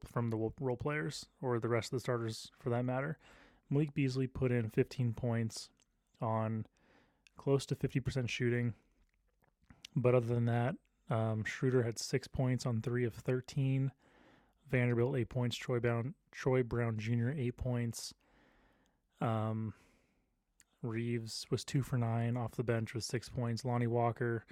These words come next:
ten points. Um, just not what you need. Anthony Davis did everything he could. Two for four from three, twelve for twenty-two from the field, thirty-eight points, five rebounds, and just wasn't enough.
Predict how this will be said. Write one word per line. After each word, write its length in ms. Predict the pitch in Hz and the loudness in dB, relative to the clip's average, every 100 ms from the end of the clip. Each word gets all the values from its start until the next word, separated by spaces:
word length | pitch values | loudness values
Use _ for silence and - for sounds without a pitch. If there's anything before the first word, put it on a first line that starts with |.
| - - - | -20 -20 -12
ten 220 | - 117 | -4 -4
points. 600 | - 117 113 110 - - _ _ 135 | -2 -2 -2 -4 -8 -14 _ _ -4
Um, 380 | 113 110 110 - _ _ | -2 -2 -6 -10 _ _
just 260 | 160 - - | -6 -4 -2
not 420 | 117 117 123 165 | 0 0 0 0
what 160 | 147 165 | -2 0
you 100 | 135 | 2
need. 380 | 139 143 139 - _ _ _ _ - | 2 2 -2 -6 _ _ _ _ -6
Anthony 260 | 139 131 127 | -4 0 2
Davis 260 | 127 127 | 2 2
did 140 | - 127 | 0 -2
everything 280 | 120 117 110 | 0 -2 -2
he 120 | 113 | -4
could. 400 | - 120 110 113 - - _ _ _ _ | -2 0 0 -4 -14 -20 _ _ _ _
Two 140 | - 156 | -2 -2
for 160 | - - - | -2 -10 -6
four 100 | 131 | -6
from 220 | 123 117 | -4 -4
three, 480 | 123 123 123 120 - - _ - | -2 0 0 -4 -8 -16 _ -12
twelve 240 | - 131 - | 0 0 0
for 80 | |
twenty-two 320 | 127 135 117 123 | -4 -4 -4 -4
from 160 | 127 | -4
the 80 | 110 | -4
field, 280 | - 120 110 | 0 0 2
thirty-eight 400 | 123 117 113 110 | 2 2 0 -2
points, 560 | 131 120 117 - - - _ _ _ _ _ | -2 -2 -2 -4 -8 -14 _ _ _ _ _
five 340 | _ - 113 110 | _ 0 2 2
rebounds, 720 | 110 110 113 113 110 - - _ - | 0 0 -2 -2 -4 -6 -12 _ -4
and 520 | 120 113 110 110 101 _ _ _ _ _ _ _ _ _ _ _ 147 | 0 0 0 -2 -6 _ _ _ _ _ _ _ _ _ _ _ -4
just 180 | 143 | 0
wasn't 260 | 135 127 127 | 0 0 0
enough. 560 | 113 113 113 - - | 0 -2 -4 -6 -20